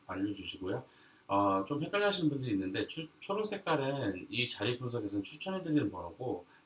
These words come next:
빨간 색깔은 이 자리, 자료, 자리 분석에서는, 어, 제외를 해도 되는 번호들입니다. 또 그럼 노란색은 뭐냐? 노란색은,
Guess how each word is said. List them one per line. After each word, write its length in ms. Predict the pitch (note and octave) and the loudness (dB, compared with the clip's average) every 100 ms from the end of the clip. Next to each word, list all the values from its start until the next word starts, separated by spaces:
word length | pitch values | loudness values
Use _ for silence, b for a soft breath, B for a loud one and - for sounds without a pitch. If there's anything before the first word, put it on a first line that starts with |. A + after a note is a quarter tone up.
| - | 0
빨간 240 | D3+ F3 | 2 2
색깔은 760 | E3 D#3 D3 D3 D3 D3+ D3 - | -2 2 4 6 6 6 4 2
이 320 | G2 G2 F#2 | 2 2 0
자리, 320 | - G2+ G#2+ - - | -4 0 0 -2 -12
자료, 420 | - G2+ A2+ - - | -4 -2 0 -2 -4
자리 320 | G#2 G#2+ A#2 | -2 -2 0
분석에서는, 720 | G#2 G2 F#2 F2+ F#2 C#3+ F#3 B B B B | 0 0 -2 -4 -2 0 -2 B B B B
어, 340 | - A#2+ B2 | -2 0 0
제외를 320 | - G#2 A2+ | 2 4 4
해도 180 | C#3+ C#3+ | 4 0
되는 400 | G2+ G2 F#2+ F2 | -2 -2 0 -2
번호들입니다. 720 | F#2 F2+ F2 E2+ E2 - - - B B - | -4 -6 -6 -8 -8 -6 -6 -8 B B -8
또 120 | - | -2
그럼 160 | C3+ | 2
노란색은 420 | F#2+ A2 C3 C3+ G2+ | 4 4 4 4 2
뭐냐? 380 | E2+ G2 - - | 0 -2 -2 0
노란색은, 680 | F#2+ B2 A#2+ G#2 C3+ - | 0 2 0 -2 -2 -4